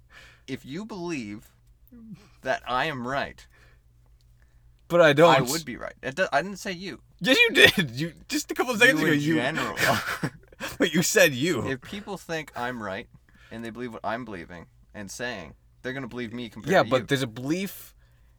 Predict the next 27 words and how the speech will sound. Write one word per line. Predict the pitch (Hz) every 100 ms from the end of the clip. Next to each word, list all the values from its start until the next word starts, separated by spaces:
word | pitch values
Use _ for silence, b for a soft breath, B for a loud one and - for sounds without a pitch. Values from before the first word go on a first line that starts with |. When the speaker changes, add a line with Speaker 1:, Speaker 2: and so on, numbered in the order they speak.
| _ _ _
Speaker 2:
to | - 170
an | 156
extent | 127 - 156 147 123
before | 127 - 127 120
factual | - 135 131 135 135 113
facts | - 127 117 104 - - - _ _ _ _
are | 107 104
facts. | - 147 110 90 - - B B _
Speaker 1:
Yeah, | 175 147
but | 117
no | 139
one | 135
trusts | 127 139 -
the | 120
internet | 110 110 131
anyways. | 151 - - - _ _
Speaker 2:
You | 185
don't | 208
have | 190
to | 185
trust | 196 175
the | 165
internet | 185 180
for | -
fact. | 165 190 202 147 139 - - _ -
Speaker 1:
Yeah, | 156 160
but | 107 123